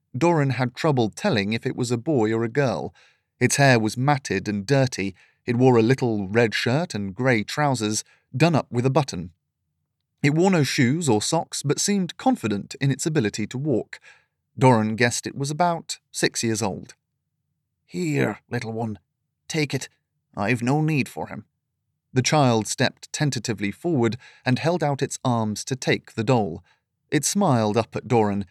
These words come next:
and his heart melted just a little. "It's not a him," the child spoke quickly as it examined the intricate pattern of leaves and flowers on the doll's body. "It's a little girl."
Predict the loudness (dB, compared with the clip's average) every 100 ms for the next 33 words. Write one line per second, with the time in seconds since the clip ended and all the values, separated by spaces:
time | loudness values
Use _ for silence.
0 | _ _ -4 0 0 0 0 -2 0 2
1 | 2 -2 -8 -10 _ -2 -2 0 -2 -2
2 | -2 -8 -10 _ _ _ _ _ _ _
3 | _ _ _ _ _ -8 -6 -4 -4 -4
4 | -4 -6 0 0 0 -4 _ _ _ _
5 | 0 2 4 4 2 -2 -2 -2 -2 -6
6 | -6 -2 -4 -4 -12 _ -2 0 2 -2
7 | -2 0 2 2 -2 -2 -4 -4 -8 -10
8 | -10 -4 -4 -4 -8 -6 -4 -2 -2 -4
9 | -8 -10 -4 0 0 -2 -6 -6 -4 -4
10 | 0 0 0 -6 -4 -2 -2 -4 _ _
11 | _ _ _ _ _ _ _ -8 -8 -6
12 | -4 -2 -2 -2 0 0 -2